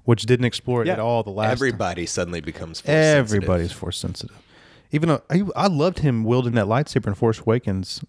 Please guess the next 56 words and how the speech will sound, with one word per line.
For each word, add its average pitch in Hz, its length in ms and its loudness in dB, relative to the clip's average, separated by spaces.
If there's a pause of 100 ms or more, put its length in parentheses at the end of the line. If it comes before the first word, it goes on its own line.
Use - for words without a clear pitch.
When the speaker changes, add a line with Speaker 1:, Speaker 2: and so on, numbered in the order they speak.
(140)
Speaker 1:
fighting 107 260 0
Kylo 95 280 0
Ren 107 140 2
until 107 180 0
he 101 60 -2
sliced 113 460 -2
up 104 80 -8
his - 100 -12
spine. 110 640 -4 (180)
Speaker 2:
Yep. 113 320 0
Speaker 1:
And 107 100 0
then, 98 160 2
of 92 60 -8
course, 98 200 -2
he 92 60 -8
can 90 140 -8
walk 95 220 -2
the 92 60 -6
next 92 120 -4
Speaker 2:
Shows 90 240 0
Speaker 1:
day. 95 60 -2
Speaker 2:
you 92 80 0
he 104 120 0
wasn't 98 260 -2
good 110 140 -2
enough 165 200 -4
for 85 220 -2
it. 92 100 -4 (100)
Speaker 1:
Exactly. 120 460 -2
Speaker 2:
<laughs> - 40 -2
Speaker 1:
But 185 120 2
Speaker 2:
Leave 131 140 2
it 139 100 -4
to 165 80 0
the 143 80 0
pros, 165 340 0
Finn. 151 160 2
Speaker 1:
I 202 100 4
was 220 220 2
like, 147 200 0 (220)
stormtrooper 180 800 0 (280)
who 117 260 2
be, 110 200 -4 (140)
who 120 140 0
goes 120 320 0
rogue, 117 280 4
becomes 113 220 0
force - 280 0
sensitive, 110 440 0
becomes 107 320 -2
a 101 40 -6
Jedi. 92 420 0 (320)
That's 139 180 2
a - 20 -8
pretty 101 200 0
cool 98 180 -4